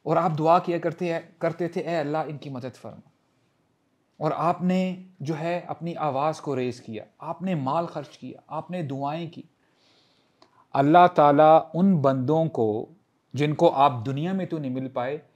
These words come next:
क़यामत का दिन होगा और उनको आपके सामने ला के खड़ा कर देंगे।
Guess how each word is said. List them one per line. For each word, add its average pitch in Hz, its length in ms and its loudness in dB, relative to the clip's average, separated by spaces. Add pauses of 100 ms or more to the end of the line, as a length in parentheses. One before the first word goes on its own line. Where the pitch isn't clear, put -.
(880)
क़यामत 170 380 -4
का 170 140 -2
दिन 160 180 -4
होगा 156 440 -2
और 147 240 -4
उनको 160 400 -6
आपके 156 480 -4
सामने 170 580 -8
ला 135 160 -4
के 127 140 -10
खड़ा 120 260 -6
कर 113 240 -4
देंगे। 104 300 -4